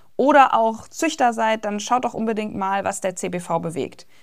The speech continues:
Es geht um Vernetzung, um Wertschätzung und um die gemeinsame Zukunft <laughs> unseres Sports. Und neunzig Euro Jahresbeitrag sind, glaub ich, wirklich ein sehr faires Angebot. Schaut unbedingt mal vorbei unter c b v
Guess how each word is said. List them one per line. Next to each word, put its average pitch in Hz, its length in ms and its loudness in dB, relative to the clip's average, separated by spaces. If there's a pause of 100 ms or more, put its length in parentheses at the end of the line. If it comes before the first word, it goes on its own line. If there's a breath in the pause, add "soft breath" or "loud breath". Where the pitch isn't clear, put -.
Es - 120 -16
geht 208 160 -2
um 208 80 -4
Vernetzung, 214 720 -2
um 190 200 -4
Wertschätzung 190 680 -4
und 196 260 -6
um 196 100 -6
die 185 100 -6
gemeinsame 175 680 0
Zukunft - 580 -6
<laughs> - 60 -16
unseres 202 440 -2
Sports. - 600 0
Und 214 220 -4
neunzig 330 420 2
Euro 254 240 4
Jahresbeitrag 214 920 0
sind, 208 180 -8
glaub 214 240 4
ich, 233 120 -4
wirklich 294 480 -2
ein 220 120 0
sehr 202 260 2
faires 196 400 -4
Angebot. - 560 -10 (120)
Schaut 240 240 4
unbedingt 240 280 0
mal 208 120 2
vorbei 202 420 2
unter 190 360 -2
c 285 160 -2
b 262 140 0
v 208 300 4